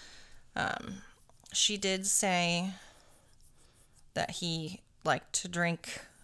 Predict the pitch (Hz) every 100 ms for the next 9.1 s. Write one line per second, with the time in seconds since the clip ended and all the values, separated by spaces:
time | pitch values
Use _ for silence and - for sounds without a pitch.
0 | - 170 160 160 160 - - - - -
1 | - - 180 165 165 160 156 156 - -
2 | - - - - - - 143 135 - -
3 | - - - - - - - _ - -
4 | - - - - - 185 - 101 85 85
5 | - - - - 170 175 160 170 - 190
6 | 202 202 - 202 180 202 208 208 214 202
7 | 214 214 240 233 - - _ _ _ _
8 | - 190 175 170 165 170 170 170 180 -